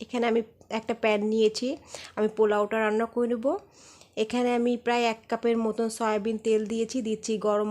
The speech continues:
মশলা, দিয়ে দিচ্ছি এলাচ, লবঙ্গ, দারুচিনি, দিয়ে দিচ্ছি দুটো তেজপাতা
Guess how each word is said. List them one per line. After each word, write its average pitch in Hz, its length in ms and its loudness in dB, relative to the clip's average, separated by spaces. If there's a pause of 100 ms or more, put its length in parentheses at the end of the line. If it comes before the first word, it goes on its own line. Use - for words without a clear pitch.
মশলা, 220 400 -4 (1120)
দিয়ে 226 180 4
দিচ্ছি - 280 -4 (600)
এলাচ, 226 300 0 (140)
লবঙ্গ, 214 480 4 (240)
দারুচিনি, 220 580 2 (1500)
দিয়ে 233 160 0
দিচ্ছি 220 200 0 (140)
দুটো 220 180 2 (100)
তেজপাতা 226 580 2